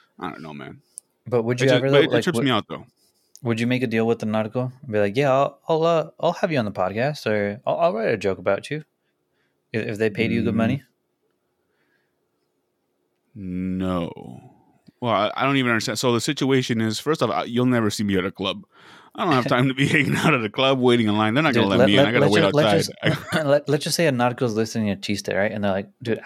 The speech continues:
Speaker 2: Alex is the bomb. Like, I love his sense of humor. I want him, like, when he does his first comedy special, I want him to do at least fifteen minutes on, on Narcos and write,
Speaker 1: How
Speaker 2: uh, write a
Speaker 1: badass,
Speaker 2: joke about
Speaker 1: man.
Speaker 2: me." Would you do it for,
Speaker 1: Well,
Speaker 2: for
Speaker 1: how much
Speaker 2: money?
Speaker 1: money? <laughs> Well, how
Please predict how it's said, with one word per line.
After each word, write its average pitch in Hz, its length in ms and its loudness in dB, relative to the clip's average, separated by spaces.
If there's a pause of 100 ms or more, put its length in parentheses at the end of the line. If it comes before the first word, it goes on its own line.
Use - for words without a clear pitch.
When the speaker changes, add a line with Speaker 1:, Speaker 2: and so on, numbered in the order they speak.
Speaker 2:
Alex 135 280 2
is 107 260 -4
the 101 100 -2
bomb. 85 320 -4
Like, 90 160 0
I 98 120 2
love 110 200 2
his 107 100 -4
sense 110 200 -2
of 104 60 -8
humor. 110 400 0 (400)
I 107 100 0
want 113 220 2
him, 113 180 0
like, 101 200 -2
when 107 100 -2
he 104 60 0
does 110 140 2
his 107 160 -2
first 107 200 -6
comedy 107 260 -4
special, 110 380 -2
I 107 80 0
want 110 180 0
him 113 60 -2
to 110 100 -10
do 104 120 0
at 101 100 2
least 107 220 -4
fifteen 117 360 -4
minutes 107 260 0
on, 98 400 -2 (580)
on 98 260 -2
Narcos 95 440 -4
and 98 240 -6
write, 101 160 0 (200)
Speaker 1:
How 98 120 0
Speaker 2:
uh, 117 60 2
write 113 200 4
a 113 40 4
Speaker 1:
badass, 98 80 2
Speaker 2:
joke 107 160 2
about 101 220 2
Speaker 1:
man. 95 60 0
Speaker 2:
me." 90 160 -4 (1040)
Would 113 120 0
you 110 100 2
do 101 140 0
it 85 200 -8 (220)
for, - 160 -6
Speaker 1:
Well, 117 120 0
Speaker 2:
for 147 80 2
Speaker 1:
how - 60 2
much 143 140 0
Speaker 2:
money? 160 200 0
Speaker 1:
money? 104 100 -2 (540)
<laughs> - 80 -10
Well, 143 240 2
how - 80 2